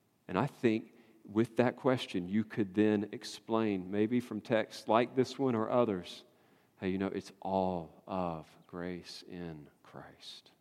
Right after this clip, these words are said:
We should be defending this. And not just with Roman Catholic friends who may be deceived, but so many others who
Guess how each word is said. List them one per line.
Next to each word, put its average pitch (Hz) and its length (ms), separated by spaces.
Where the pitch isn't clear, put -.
We 104 680
should - 320
be 104 100
defending 90 640
this. - 600
And 143 180
not 165 300
just - 560
with 117 360
Roman 123 480
Catholic 123 500
friends 117 440
who 135 120
may 120 200
be 117 180
deceived, 110 560
but 95 100
so 147 380
many 135 420
others 120 480
who 120 160